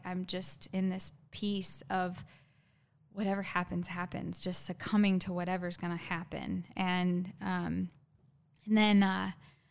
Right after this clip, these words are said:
I just look at him, and the only words that came out, and he's asking me, Why haven't you talked to this person? Why haven't you talked to this person?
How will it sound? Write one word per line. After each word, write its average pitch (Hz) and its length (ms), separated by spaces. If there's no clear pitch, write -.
I 208 140
just 214 180
look 190 180
at - 80
him, 214 300
and 180 120
the 180 40
only 202 220
words 214 360
that - 120
came 190 280
out, 202 340
and 185 100
he's 240 240
asking 208 320
me, 185 160
Why 226 200
haven't 320 180
you 311 60
talked 294 240
to 294 60
this 269 100
person? 226 300
Why 285 120
haven't 339 160
you 302 40
talked 285 220
to 262 60
this 247 100
person? 247 380